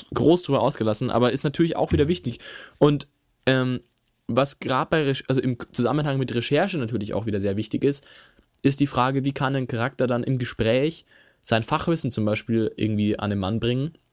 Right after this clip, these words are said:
oder sein, sein Charisma, seinen hohen Wert. Ähm, wie, wie kann das zum Beispiel bei Recherche konkret helfen? Weil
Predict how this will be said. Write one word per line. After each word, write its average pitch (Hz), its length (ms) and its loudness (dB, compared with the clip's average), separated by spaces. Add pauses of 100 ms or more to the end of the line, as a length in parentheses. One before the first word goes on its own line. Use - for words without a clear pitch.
(120)
oder 117 200 2
sein, 110 320 0
sein 104 200 0
Charisma, 139 440 -2
seinen 107 160 -4
hohen 110 180 -2
Wert. 104 320 -2 (600)
Ähm, 113 380 0 (1080)
wie, 135 160 2
wie 131 120 0
kann 131 180 0
das 160 220 -2
zum 143 120 -2
Beispiel 123 320 0
bei 113 220 0
Recherche 127 480 0
konkret 135 560 -2
helfen? 143 460 -2 (1200)
Weil 110 480 0